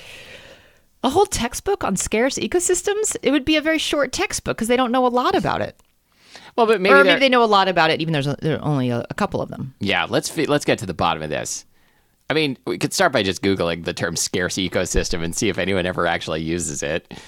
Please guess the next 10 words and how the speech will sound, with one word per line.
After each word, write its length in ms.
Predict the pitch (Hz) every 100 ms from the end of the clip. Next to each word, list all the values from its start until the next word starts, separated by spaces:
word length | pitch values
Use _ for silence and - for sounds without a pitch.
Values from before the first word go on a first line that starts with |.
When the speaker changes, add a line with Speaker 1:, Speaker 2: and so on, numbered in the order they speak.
| - - - - - - - -
Speaker 1:
Okay, 160 | - 240
please 240 | - 208
hold 160 | - 131
for 120 | -
that. 200 | 165 - _ _ _ _ _ _ _ _ _ _ - - - - - - - _ _ _ - - - _ _ - - - - - -
Oh, 200 | 170 151
there's 180 | - 165
even 140 | 202 180
scarce 420 | - 170 160 -
ecosystem 640 | - 160 160 - 143 147